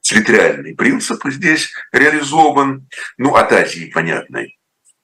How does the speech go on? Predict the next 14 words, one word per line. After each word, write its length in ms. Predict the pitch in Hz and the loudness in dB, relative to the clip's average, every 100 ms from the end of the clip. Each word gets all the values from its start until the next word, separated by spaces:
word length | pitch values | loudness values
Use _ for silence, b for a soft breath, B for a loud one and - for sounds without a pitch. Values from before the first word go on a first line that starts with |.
| _ _ _ | _ _ _
Китай. 520 | - 214 190 453 - _ _ _ _ _ B B | -6 2 4 2 -2 _ _ _ _ _ B B
Вот. 440 | 123 135 175 117 - | -2 2 4 4 2
А 200 | 101 107 | 2 4
от, 240 | 104 101 104 | 4 0 2
э, 280 | 92 95 98 98 95 _ _ _ - | 2 2 0 -4 -8 _ _ _ -8
Латинской 440 | 113 123 120 - | -4 -2 0 2
Америки 300 | 220 254 - | 2 0 -2
в 60 | - | -4
таком 260 | 202 127 110 | -4 -2 -2
случае 440 | 160 170 - 95 | -2 0 2 2
наиболее 600 | 95 95 90 87 71 - B B | 0 0 0 0 0 -4 B B
закономерный 640 | - 87 98 95 87 85 90 | -2 2 2 2 0 0 -4
кандидат — 540 | 110 95 233 247 - | -2 0 2 2 2
это 500 | 90 - 135 147 170 | -2 0 -2 -2 -4